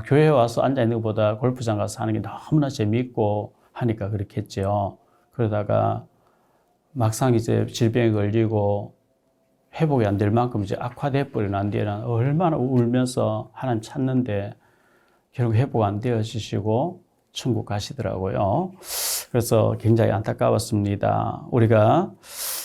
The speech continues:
아, 그 힘이 있을 때, 젊음이 있을 때, 전도서 십이 장에 나오는 것처럼 너는 청년의 때 힘이 있을 때 하나님을 창조자를 기억하고 하나님 잘 섬기라 했는데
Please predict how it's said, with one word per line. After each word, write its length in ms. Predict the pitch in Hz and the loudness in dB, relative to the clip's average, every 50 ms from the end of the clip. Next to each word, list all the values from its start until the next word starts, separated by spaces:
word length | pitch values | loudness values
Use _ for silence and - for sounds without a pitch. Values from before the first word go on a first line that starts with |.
| - - | -8 -4
아, 1080 | 120 107 107 107 107 107 107 107 107 53 53 53 53 53 53 53 55 53 55 55 57 - - - - _ _ _ _ _ _ _ _ _ _ _ _ _ _ | 0 2 2 4 4 4 4 2 2 2 2 2 2 2 2 2 2 2 2 0 -2 -4 -8 -14 -20 _ _ _ _ _ _ _ _ _ _ _ _ _ _
그 280 | - 120 110 107 107 | -4 -2 0 0 0
힘이 320 | 107 - - 160 156 139 123 | -2 -2 0 4 4 4 4
있을 340 | - - - 143 135 - - | 4 2 0 -2 -2 -2 -2
때, 320 | 113 98 - 143 151 151 | -2 -2 -2 -2 -4 -4
젊음이 440 | - - 131 135 123 110 101 101 104 | -2 0 2 2 2 2 2 0 -2
있을 380 | 107 - - 131 127 127 127 | -4 -4 -4 -4 -4 -4 -4
때, 380 | - 123 113 - 123 - 113 123 - - _ _ _ _ | -4 -2 -2 -2 -2 -4 -6 -8 -14 -18 _ _ _ _
전도서 440 | - - 113 107 101 117 110 - 139 | -4 0 2 2 2 2 2 0 0
십이 280 | 123 - - 135 117 120 | -2 -2 -2 -4 -2 -2
장에 160 | 127 120 113 | -2 0 0
나오는 260 | 104 98 104 110 107 | 0 -2 -2 -2 -2
것처럼 420 | 104 101 95 - - 107 101 101 110 | -2 -4 -4 -4 -4 -4 -2 -2 0
너는 200 | 113 110 110 110 | 0 0 0 -2
청년의 460 | - - 127 123 131 127 127 127 - | -2 0 0 2 2 0 -2 -2 -4
때 140 | 117 107 - | -6 -6 -4
힘이 280 | - - 160 143 123 | -4 -2 0 0 0
있을 300 | 110 - - 185 180 180 | 0 0 -2 -2 -2 -2
때 80 | - 123 | -4 -4
하나님을 440 | 107 127 127 110 107 107 107 107 107 | -4 -2 -2 0 0 0 0 -2 -2
창조자를 560 | - - 139 131 123 120 117 120 107 107 110 | -4 -6 -4 -4 -4 -2 -2 -2 -2 -2 -2
기억하고 300 | 117 107 101 98 98 98 | -2 -4 -4 -4 -6 -6
하나님 200 | 110 117 107 101 | -6 -6 -6 -6
잘 160 | 104 95 98 | -6 -6 -8
섬기라 420 | - - 143 135 127 127 - - | -6 -6 -6 -4 -4 -4 -4 -6
했는데 720 | 98 104 101 98 98 107 113 127 113 101 98 110 117 107 95 | -6 -6 -6 -6 -6 -6 -6 -4 -4 -2 -2 -2 -2 -4 -6